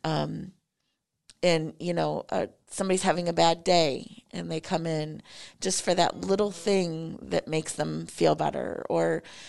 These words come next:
you know, just different things like that, just happy occasions, you know. First birthdays, you know, we all think, "Oh, you know, it's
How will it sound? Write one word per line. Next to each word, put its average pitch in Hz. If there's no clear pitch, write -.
you 175
know, 160
just 208
different 220
things 202
like 175
that, 170
just -
happy 175
occasions, 151
you 165
know. 156
First 208
birthdays, 190
you 180
know, 156
we 190
all 185
think, 175
"Oh, 165
you 170
know, 156
it's -